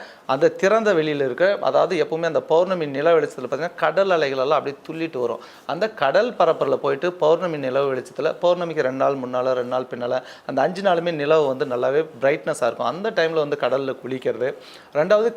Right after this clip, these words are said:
கடலில் விளையும் முத்தை வந்து மாலையாக அணிந்து கொள்ளும் பொழுது, அதே போல கடலில் கிடைக்கும் அந்த சங்கு வந்து நம்ம ஒண்ணு வாங்கிக்கிட்டு நம்ம ஒ-, ஒவ்வொரு சிவாலயத்துக்கு போகும்போது அந்த இடத்துல வந்து நம்ம சங்கு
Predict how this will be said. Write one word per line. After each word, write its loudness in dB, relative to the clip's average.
கடலில் 0
விளையும் 2
முத்தை 2
வந்து -2
மாலையாக 2
அணிந்து -4
கொள்ளும் -6
பொழுது, -2
அதே 4
போல 6
கடலில் 0
கிடைக்கும் 2
அந்த 0
சங்கு 2
வந்து 0
நம்ம 0
ஒண்ணு -2
வாங்கிக்கிட்டு -2
நம்ம 2
ஒ-, 8
ஒவ்வொரு 4
சிவாலயத்துக்கு 2
போகும்போது 2
அந்த -2
இடத்துல 0
வந்து -6
நம்ம -2
சங்கு 0